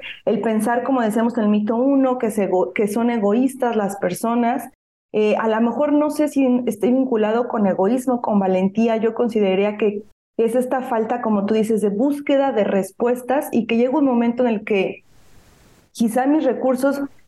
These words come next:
ya no fueron lo suficientes en ese entonces y mi única salida fue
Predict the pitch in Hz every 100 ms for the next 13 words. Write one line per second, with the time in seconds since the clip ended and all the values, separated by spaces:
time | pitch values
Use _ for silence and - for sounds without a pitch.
0 | - 226 262 294 285 277 269 247 214 214
1 | 208 226 233 226 254 247 220 214 214 220
2 | 208 208 262 269 302 339 - 233 220 220
3 | 233 262 254 226 208 202 208 220 233 -
4 | 240 294 -